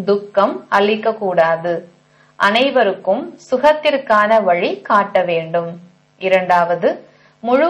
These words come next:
உலகமும் சுடுகாடு ஆகிவிட்டது. ஆகவே இதன் மீது மனதை செலுத்தாதீர்கள். இப்போது நாம் டிரான்ஸ்பர் ஆகி கொண்டிருக்கின்றோம். நாம் புது உலகத்திற்கு செல்ல வேண்டும் என்ற நினைவு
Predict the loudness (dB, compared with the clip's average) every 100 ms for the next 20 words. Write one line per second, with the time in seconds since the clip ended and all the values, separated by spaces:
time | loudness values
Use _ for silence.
0 | 0 2 2 2 0 -2 -2 -6 -4 -2
1 | 0 0 2 2 4 2 2 0 -2 -6
2 | -6 -4 -4 -2 -6 -6 -16 _ _ _
3 | -4 2 2 2 0 0 0 -2 -4 -6
4 | -4 0 0 0 -2 -2 2 2 2 -2
5 | 0 0 2 0 0 -10 _ 0 0 0
6 | 0 0 -2 -6 -2 -4 -4 -10 _ _
7 | _ _ -8 -8 -8 2 4 4 2 4
8 | 2 2 0 -2 2 2 0 -4 0 0
9 | 2 2 2 0 -2 0 0 0 -2 -6
10 | -8 -6 0 0 0 -10 _ _ -4 2
11 | 2 0 -6 -4 0 0 0 0 0 -2
12 | -2 -4 -2 -2 0 2 4 2 0 -2
13 | -2 -2 -4 -4 -2 -2 -2 0 -2 0